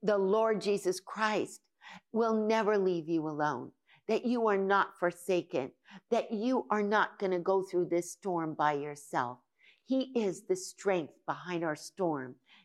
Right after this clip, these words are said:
He is the deliverer behind our dilemma.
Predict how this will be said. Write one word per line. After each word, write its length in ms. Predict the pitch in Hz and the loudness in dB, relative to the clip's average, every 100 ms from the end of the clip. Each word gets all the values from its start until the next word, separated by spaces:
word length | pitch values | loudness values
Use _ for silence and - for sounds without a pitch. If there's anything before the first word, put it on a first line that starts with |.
| _ | _
He 340 | 277 262 254 | -2 -2 0
is 500 | 254 247 202 156 147 _ _ _ | 0 2 2 0 -4 _ _ _
the 160 | - 208 | 0 0
deliverer 880 | - 214 190 208 185 180 147 143 _ _ | 2 0 2 2 2 0 0 -6 _ _
behind 460 | - 175 175 175 170 | -2 -2 0 -2 0
our 160 | 160 147 | 0 0
dilemma. 640 | 165 156 165 156 135 | -2 -2 0 -2 -4